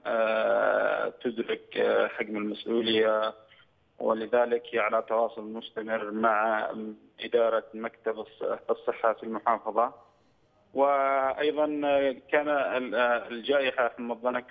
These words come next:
سبقت وأن جاءت، وكان لنا دور كبير في مواجهة حمى الضنك من خلال، آه، الكثير من الآليات التي، آه، استطعنا أن نحد من هذه الجائحة.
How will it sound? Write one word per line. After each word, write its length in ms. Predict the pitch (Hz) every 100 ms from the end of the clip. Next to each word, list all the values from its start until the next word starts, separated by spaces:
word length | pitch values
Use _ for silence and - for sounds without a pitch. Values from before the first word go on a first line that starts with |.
| -
سبقت 420 | 127 120 123 -
وأن 260 | 127 117 110
جاءت، 400 | 117 117 117 113
وكان 280 | 110 120
لنا 460 | 117 120 117 117 117
دور 380 | 107 123 120 117
كبير 600 | - 110 120 127 120 110 -
في 320 | 117 117 101 - - - _
مواجهة 680 | 113 120 127 123 117 117 113 - -
حمى 200 | 120 113
الضنك 560 | - 120 117 113 -
من 120 | 110 104
خلال، 640 | - 120 123 123 117 113
آه، 400 | 113 110 110 110
الكثير 560 | 110 107 113 131 131 113
من 120 | 120
الآليات 600 | 113 110 117 113 127 143 - - _ _ _ _ _
التي، 720 | 117 117 127 127 127 127 127 -
آه، 1300 | 117 113 113 113 110 113 110 110 110 107 110 110 98
استطعنا 760 | 98 - 120 139 120 131 135 131 - _ - _ _ -
أن 240 | 139 151 151 147 - 135
نحد 280 | 135 - 147 -
من 220 | 135 123
هذه 300 | 135 135 135
الجائحة. 600 | 131 120 123 113 - 113